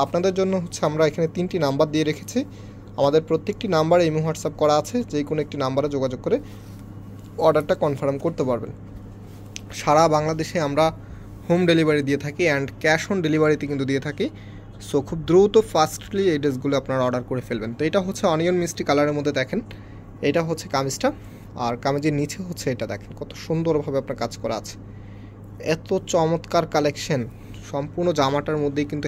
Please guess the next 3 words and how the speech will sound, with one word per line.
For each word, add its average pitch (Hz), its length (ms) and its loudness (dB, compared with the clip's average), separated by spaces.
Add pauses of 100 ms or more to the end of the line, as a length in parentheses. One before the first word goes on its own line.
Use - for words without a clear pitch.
হেভিভাবে 135 480 2 (600)
স্টিচের, 185 680 4
আহ, - 720 -8